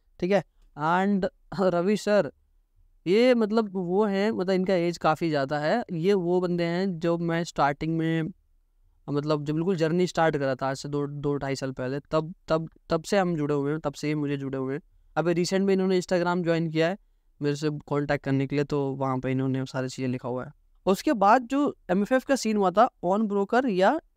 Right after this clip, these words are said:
जो रेगुलेटेड ब्रोकर, जैसे अब देखो, जो आपको अकाउंट मिलता है वो क्या, जैसे फंडिंग के पास भी खुद का ब्रोकरेज है, तो थोड़ा सा एक आप बोल सकते हो कंसर्न है, but ये इसका ये मतलब नहीं कि वो कंपनी गलत है।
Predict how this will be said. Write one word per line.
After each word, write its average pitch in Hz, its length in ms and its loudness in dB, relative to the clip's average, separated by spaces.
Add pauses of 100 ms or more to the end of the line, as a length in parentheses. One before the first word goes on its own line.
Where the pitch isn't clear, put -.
(400)
जो 175 360 2
रेगुलेटेड 175 460 2
ब्रोकर, 147 340 -2
जैसे 147 200 -4
अब 156 120 -2
देखो, 139 240 -4 (320)
जो 214 120 2 (160)
आपको - 260 4
अकाउंट 226 420 2
मिलता 214 280 2
है 226 80 4
वो 220 120 2
क्या, 220 240 -2 (260)
जैसे 170 120 0
फंडिंग 208 520 0 (100)
के 220 80 2
पास 202 360 2
भी 190 120 -2
खुद 160 240 -6
का 175 160 2
ब्रोकरेज 135 440 -4
है, 131 60 -14 (420)
तो 233 60 -2
थोड़ा 247 340 2
सा 254 140 2
एक 233 140 0
आप 220 120 4
बोल 196 200 2
सकते 180 220 -6
हो 185 60 0
कंसर्न 170 340 0
है, 180 80 0
but 190 180 0
ये 196 100 2
इसका 202 220 0
ये 208 60 2
मतलब 208 280 0
नहीं 202 120 0
कि 196 80 -4
वो 190 220 -2 (220)
कंपनी 156 300 -2
गलत 135 260 -4
है। 135 60 -10